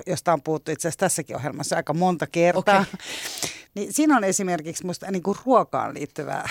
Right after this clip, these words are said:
Speaker 1: <laughs> parikin tosi mielenkiintoista asiaa. Eli yksi agenteista esimerkiksi, joka on tosi stressaantunut,
Speaker 2: Mm.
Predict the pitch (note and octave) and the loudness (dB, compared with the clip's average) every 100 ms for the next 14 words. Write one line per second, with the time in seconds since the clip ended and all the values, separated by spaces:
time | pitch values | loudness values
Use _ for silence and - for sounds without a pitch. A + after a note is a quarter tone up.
0 | - F#3 - G#3+ G#3+ D3+ D3 F3+ F#3 D#3+ | -2 -2 2 4 4 2 0 2 2 0
1 | C#3+ C#3+ C#3 D3 C3+ F3+ D#3+ D#3+ D3 F3+ | -2 -6 -6 -6 -6 -4 -2 -2 -2 -4
2 | G#3 - A3 A3 D#3 C3+ - C#3 C#3+ D3 | -4 -2 0 2 0 -2 -6 -8 -6 -4
3 | C3+ D3+ D#3+ E3 C#3+ E3+ - - - D#3 | -2 -2 -2 -4 -2 0 0 -2 -6 -8
4 | F#3+ A#3 | -10 -10